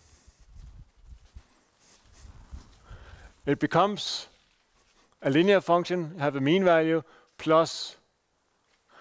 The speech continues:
and the mean value comes from the mu of X, and then you also have a constant part down here from mu of X, sorry, mu of Y,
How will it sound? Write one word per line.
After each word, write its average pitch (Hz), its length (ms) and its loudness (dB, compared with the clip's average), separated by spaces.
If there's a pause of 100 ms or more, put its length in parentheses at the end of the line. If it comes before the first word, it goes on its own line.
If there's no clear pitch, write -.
(340)
and 139 100 0
the 139 60 2
mean 185 180 4
value 165 220 2
comes 160 220 -4
from 156 140 -4
the 135 100 -2
mu 160 200 4
of 175 100 4
X, - 460 -2 (580)
and 147 140 -2
then 160 140 2
you 170 100 4
also 160 220 4
have 156 140 2
a 160 40 -2
constant 160 460 -4
part 135 280 2
down 139 200 0
here 135 280 -2 (300)
from 143 360 -4 (100)
mu 151 240 2
of 143 180 0
X, - 420 -2 (300)
sorry, 139 240 2
mu 156 280 0
of 143 100 -2
Y, 143 420 2